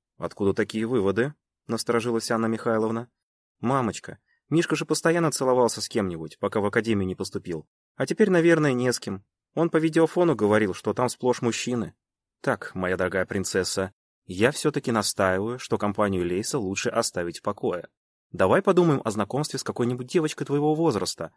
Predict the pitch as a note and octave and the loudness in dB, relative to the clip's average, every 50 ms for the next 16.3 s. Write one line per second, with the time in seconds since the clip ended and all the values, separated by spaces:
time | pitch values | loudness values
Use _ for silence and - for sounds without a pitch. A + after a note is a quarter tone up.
0 | _ _ _ _ _ - F#2+ G2 G2 F#2+ F#2+ G#2+ G2+ - G2 - - G2 - - | _ _ _ _ _ -4 0 2 2 4 4 4 2 2 -2 -6 -8 -8 -6 -4
1 | G2+ F#2+ - A2 G#2+ G2+ - - G#2 - - - - - - G2+ A2 C3 - E3 | -4 -2 0 -2 -2 -2 -2 -4 -6 -4 -4 -6 -6 -4 -4 -4 -4 -4 -4 -6
2 | - - G#2 G#2+ G2 F#2 F2 G2+ B2+ B2+ - - - - A2 G#2+ - _ _ _ | -6 -2 -2 -2 -2 0 0 -2 -2 -2 -2 -6 -6 -6 -6 -6 -6 _ _ _
3 | _ _ _ _ - D3+ D#3+ E3+ F3 F3 E3 D3 B2 G#2 F#2 G2+ C#3 F3 F3+ E3+ | _ _ _ _ -4 0 2 2 4 4 4 2 2 2 0 0 0 0 2 2
4 | D3 B2 G#2+ F#2+ - - - G2+ - - - F#3+ D3 A#2 G#2+ - - - A2 G2 | 4 4 2 0 -2 -4 -8 -8 -4 2 4 4 4 4 0 -4 -6 -2 -2 -2
5 | F2 F2 E2+ - - _ _ _ _ _ - - F#3+ G#3+ A3 A3 G#3+ G#3 F#3 - | -2 -2 -6 -12 -14 _ _ _ _ _ -2 2 4 6 6 6 6 4 4 2
6 | F3 D3 C#3+ D3 D3 - - G#2 F#2 E2+ D#2+ - _ _ _ _ _ _ - A#2+ | 2 2 2 2 0 0 -2 -4 -4 -4 -6 -10 _ _ _ _ _ _ -2 0
7 | C3 C#3 E3 F#3+ G3+ F#3+ D#3 - B2 A#2 G#2+ G2 F2+ - - _ _ _ - F3+ | 2 4 6 4 4 4 2 2 2 2 2 2 2 0 -4 _ _ _ 2 2
8 | F#3+ F3 E3 C3 A#2+ A2+ - - D3 D#3 - - A2 F#2+ B2+ D3 D3+ D3 B2 G#2 | 4 4 2 0 0 0 2 2 2 2 2 0 -2 -2 0 0 0 0 0 -2
9 | G#2 F#2+ F#2+ F2+ F#2+ G2+ G#2 G2+ F#2+ F#2 - _ _ - - C#3 - G#3+ G3+ F3+ | -2 -2 -2 -2 -2 -2 -2 -2 -4 -6 -10 _ _ -4 -2 0 2 2 0 2
10 | D#3 F3 E3+ - - D3+ C#3+ C3+ C3 C3+ - - C3+ C#3+ C#3+ D3 C#3+ C3+ C#3+ C#3+ | 2 0 0 0 0 -2 -2 0 0 0 0 2 2 2 2 2 0 0 2 0
11 | C#3+ - F#3+ F3+ D3+ A2 F#2+ F#2 F#2 F2+ - - F#2 F2+ E2+ - - F#2+ F2 - | 0 0 -2 0 0 0 0 0 -2 -4 -4 -4 -4 -4 -4 -4 -4 -6 -6 -8
12 | _ _ _ _ _ _ _ _ _ - - C#3 D3+ F3+ F#3 F3+ F#3 F3 - - | _ _ _ _ _ _ _ _ _ -8 -2 0 2 2 2 2 0 0 0 2
13 | F#3 F#3 E3 - - G3+ G3 F#3+ F3 D3 C3+ C3 - C#3+ C#3 D3+ D#3 - F#3 F3 | 2 2 2 0 0 0 2 2 2 2 0 0 0 0 0 0 2 2 2 4
14 | - D3 A2+ - D3+ - - - - D3 - - F3+ E3 - - D#3 - E3+ E3 | 4 2 2 0 0 -2 -2 -2 -2 -2 2 2 2 2 2 -2 -2 -2 -2 -2
15 | - - F#3+ - A#2+ A2 - C#3 C3 C3 C#3 D3 C#3 B2 A#2 A#2+ D3+ D#3 D3+ C#3 | -2 -2 -2 -2 -2 -2 0 -2 -2 0 0 0 0 0 0 2 4 6 6 4
16 | - - G#2+ F#2 - | 4 2 -2 -2 -2